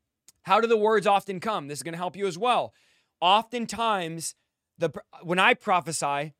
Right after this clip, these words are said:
and I prophesy pretty much every service when I'm doing altar call and praying for people, I'm prophesying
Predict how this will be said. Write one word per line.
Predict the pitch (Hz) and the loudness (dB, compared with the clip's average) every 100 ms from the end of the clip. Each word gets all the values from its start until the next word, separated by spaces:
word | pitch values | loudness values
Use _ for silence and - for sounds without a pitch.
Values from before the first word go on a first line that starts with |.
| _ _ _ | _ _ _
and | 156 | -2
I | 170 | 0
prophesy | 175 202 175 190 175 156 | 2 2 2 0 0 0
pretty | 185 185 | -4 -6
much | 160 | -6
every | 175 170 | -6 -6
service | 160 180 165 151 | -6 -6 -6 -8
when | 156 | -8
I'm | 151 | -6
doing | 156 156 | -6 -6
altar | 147 160 175 | -6 -8 -6
call | 165 | -6
and | 147 | -6
praying | 180 180 | -8 -8
for | 147 | -8
people, | 147 143 | -6 -6
I'm | 135 | -4
prophesying | 170 151 131 131 123 135 | -4 -4 -8 -10 -12 -16